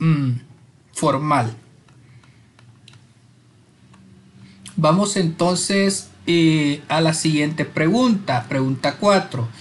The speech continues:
¿Por qué cambia la manera de expresarse en cada situación?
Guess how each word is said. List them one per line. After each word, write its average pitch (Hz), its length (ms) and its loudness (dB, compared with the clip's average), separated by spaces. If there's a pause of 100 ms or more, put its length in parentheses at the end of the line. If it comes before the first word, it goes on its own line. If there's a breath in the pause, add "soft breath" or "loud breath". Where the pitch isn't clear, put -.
(320 loud breath)
¿Por 170 200 2
qué 233 180 -2
cambia 196 420 2
la 190 100 4
manera 156 400 0
de 160 80 0
expresarse 160 960 -2
en 139 120 -4
cada 135 300 -2
situación? 139 880 0